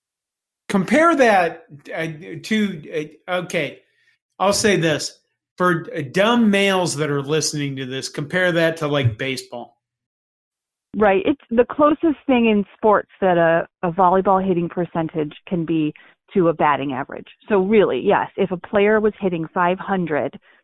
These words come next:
Speaker 2: over a seventy at bat appearance, that would be comparable.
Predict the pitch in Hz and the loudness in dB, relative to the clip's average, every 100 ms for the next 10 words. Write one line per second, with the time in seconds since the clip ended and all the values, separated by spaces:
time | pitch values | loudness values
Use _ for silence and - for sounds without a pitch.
0 | _ 185 170 165 160 - 180 180 190 202 | _ -2 0 0 -2 -2 -2 0 0 0
1 | 196 196 190 175 170 - 180 165 160 - | 0 0 -2 -2 -2 0 0 0 0 -4
2 | 185 175 185 160 147 - _ _ _ _ | -8 -6 -4 -4 -4 -8 _ _ _ _
3 | _ _ 190 175 196 170 180 - 175 156 | _ _ 0 2 0 -2 -4 -4 -8 -4
4 | 156 147 - 170 | -2 -2 -6 -12